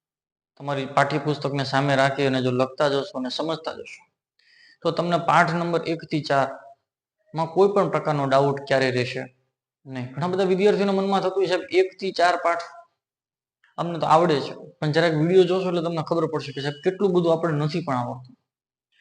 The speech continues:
બરોબર છે. તો આજે આપણે શરૂ કરવા જઈ રહ્યા છીએ પાઠ નંબર પાંચ. બરોબર છે. કયા નંબર? પાઠ નંબર પાંચ ને આપણે શરૂ કરવાના છીએ અને પાઠ નંબર પાંચ નું જે નામ છે એ છે ભાઈ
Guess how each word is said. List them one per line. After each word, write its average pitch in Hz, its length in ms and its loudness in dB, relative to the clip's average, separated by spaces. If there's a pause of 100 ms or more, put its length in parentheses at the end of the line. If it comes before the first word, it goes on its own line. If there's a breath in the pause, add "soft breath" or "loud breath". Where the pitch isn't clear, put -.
(420 soft breath)
બરોબર 180 320 0
છે. - 80 -12 (440 soft breath)
તો 190 60 4
આજે 190 260 10
આપણે 220 260 10
શરૂ 208 220 6
કરવા 196 240 6
જઈ 170 160 4
રહ્યા 175 140 2
છીએ 185 160 -2
પાઠ - 320 4
નંબર 175 440 2
પાંચ. 185 280 2 (1700)
બરોબર 151 440 -4
છે. 156 180 -8 (640)
કયા 165 160 -4
નંબર? 175 260 -4 (420)
પાઠ 160 300 2
નંબર 143 340 0 (840)
પાંચ 185 280 -4
ને 170 100 -2
આપણે 147 220 0
શરૂ 135 220 -2
કરવાના 127 400 0
છીએ 139 220 -8
અને 143 340 -2
પાઠ 170 220 4
નંબર 185 240 0
પાંચ 170 380 0
નું 214 180 2
જે 170 160 0
નામ 151 260 2
છે 143 120 -10
એ 143 160 -4
છે 139 120 -8
ભાઈ 139 180 -6